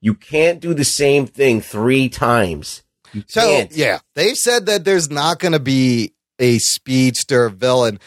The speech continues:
Speaker 2: They, so they name drop this guy. I didn't even catch this. It's coming back next season.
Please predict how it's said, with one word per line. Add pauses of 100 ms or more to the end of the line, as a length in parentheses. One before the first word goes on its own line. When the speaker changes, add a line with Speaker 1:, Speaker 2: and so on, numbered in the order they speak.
(120)
Speaker 2:
They,
so
they
name
drop
this
guy.
I
didn't
even
catch
this.
It's
coming
back (680)
next
season.